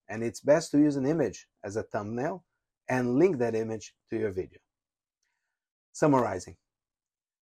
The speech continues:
Video content is a powerful tool that businesses can use to increase website traffic.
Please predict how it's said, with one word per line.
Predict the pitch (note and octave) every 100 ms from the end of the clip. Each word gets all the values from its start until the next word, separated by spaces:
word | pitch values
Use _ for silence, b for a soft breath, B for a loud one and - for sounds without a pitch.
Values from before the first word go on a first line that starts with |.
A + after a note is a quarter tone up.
| _
Video | D#3+ F#3+
content | - G3+ F3+ F3+ F3
is | - C3 B2+
a | B2+ B2+ _
powerful | C#3 C3+ C3+ B2 B2
tool | A2 A#2 G2+
that | F#2+ G2
businesses | C3+ B2+ C3 - B2 -
can | - A#2
use | A#2 C#3 D3
to | D3
increase | A#2+ - B2+ A2+
website | A#2 A2 A#2 A2
traffic. | - E3 - D#2+